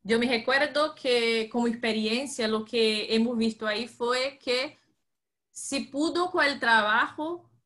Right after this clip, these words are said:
previo, el trabajo mientras estaba el equipo técnico y el trabajo después, se pudo desarrollar todo un plan, todo un, todo un diseño,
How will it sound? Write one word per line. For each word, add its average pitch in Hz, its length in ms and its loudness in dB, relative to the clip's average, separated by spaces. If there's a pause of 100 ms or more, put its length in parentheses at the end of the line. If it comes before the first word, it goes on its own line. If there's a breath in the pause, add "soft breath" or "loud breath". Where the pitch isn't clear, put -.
(420)
previo, 277 800 -2
el 214 180 -2
trabajo 220 560 -2
mientras 269 520 -2
estaba 247 580 -2
el 247 100 -2
equipo 226 460 -8
técnico 233 960 -4
y 233 160 -2
el 226 200 -2
trabajo 220 520 -2
después, 233 680 -4
se 240 200 -6
pudo 269 320 -4
desarrollar 233 800 -2
todo 262 440 0
un 240 160 -6
plan, 247 520 -2
todo 247 540 -4
un, 202 140 -8
todo 277 340 -2
un 254 60 -8
diseño, 226 800 -2